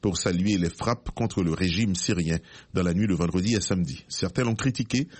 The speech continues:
rappelant l'annonce prématurée par prési-, par le président, euh, George W. Bush de la fin de la guerre en Irak.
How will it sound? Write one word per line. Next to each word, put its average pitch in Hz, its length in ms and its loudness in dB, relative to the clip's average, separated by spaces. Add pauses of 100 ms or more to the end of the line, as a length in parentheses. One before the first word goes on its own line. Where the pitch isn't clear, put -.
(260)
rappelant 120 400 2
l'annonce 113 320 0
prématurée 123 580 0
par - 320 -2
prési-, 104 380 -2
par 95 220 0
le 92 100 2
président, 101 640 0
euh, 78 360 0
George 90 220 0
W. 92 300 2
Bush 95 340 0
de 90 140 0
la 90 120 0
fin 117 220 -2
de 92 100 2
la 90 120 2
guerre 87 400 0
en 90 100 2
Irak. 120 460 -2